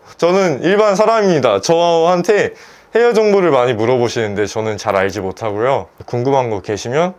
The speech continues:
댓글로 물어봐 주시면 제가 할 수 있는 처-, 선에서는 최대한 답변해 드릴 거고, 나머지는 미용실 가서 물어보시는 게 좋을 것 같아요.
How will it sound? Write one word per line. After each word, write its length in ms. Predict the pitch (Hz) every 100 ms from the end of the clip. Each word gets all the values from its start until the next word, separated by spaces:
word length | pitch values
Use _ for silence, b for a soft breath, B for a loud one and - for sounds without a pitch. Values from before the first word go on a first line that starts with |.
| -
댓글로 340 | 120 175 170
물어봐 340 | 123 147 170 160
주시면 340 | 151 131 123
제가 340 | - 120 123
할 160 | 123 175
수 100 | 175
있는 300 | 180 165 147
처-, 280 | - 185 151
선에서는 580 | - 196 190 175 147 117
최대한 340 | 175 175 156
답변해 380 | 110 101 117 113
드릴 180 | 101 92
거고, 440 | 104 104 151 92 B B -
나머지는 640 | 104 113 104 113 131 123
미용실 440 | 101 117 117 -
가서 220 | - 110 107
물어보시는 520 | 95 101 95 92 90
게 60 | 90
좋을 240 | 107 98
것 100 | -
같아요. 340 | 85 82 80